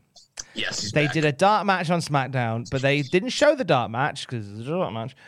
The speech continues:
Speaker 2: Uh, but they showed his interview afterwards. And what I love is, with his interview, if you listen to it, it's an American accent, but it's exactly the same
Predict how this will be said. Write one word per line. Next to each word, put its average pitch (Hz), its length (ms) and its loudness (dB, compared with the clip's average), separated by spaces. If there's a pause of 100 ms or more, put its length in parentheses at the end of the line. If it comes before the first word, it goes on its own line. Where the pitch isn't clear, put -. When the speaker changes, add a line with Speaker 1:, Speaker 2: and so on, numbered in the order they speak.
(240)
Speaker 2:
Uh, 160 220 0
but 160 260 -2
they 180 420 2
showed 240 600 -2
his 185 440 -4
interview 202 400 0
afterwards. 170 720 -2
And 156 200 2
what 226 160 2
I 190 80 4
love 220 420 2
is, 107 220 -6
with 139 120 -2
his 139 140 -2
interview, 196 400 -4
if 110 80 -8
you 135 60 -4
listen 196 440 0
to 113 180 -6
it, 90 180 -12 (520)
it's - 140 -14
an 139 80 -6
American 226 380 2
accent, 135 440 0 (220)
but 170 180 0
it's 139 180 -6 (140)
exactly 170 1000 -2
the 156 140 -2
same 139 680 -2